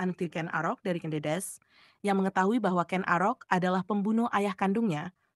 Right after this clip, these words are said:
Tunggul Ametung. Anusapati menggunakan keris Empu Gandring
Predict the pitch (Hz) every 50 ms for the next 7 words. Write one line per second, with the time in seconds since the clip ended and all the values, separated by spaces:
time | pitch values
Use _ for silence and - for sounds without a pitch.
0 | _ - 226 208 202 190 190 - 180 170 165 - - 151 151 151 196 190 _ _
1 | _ _ _ _ _ _ _ _ _ - - 214 226 240 - - 220 220 226 226
2 | 226 - 262 277 311 320 247 214 196 202 196 190 - 214 208 202 - 208 214 214
3 | - 220 190 220 196 180 165 156 156 160 160 175 214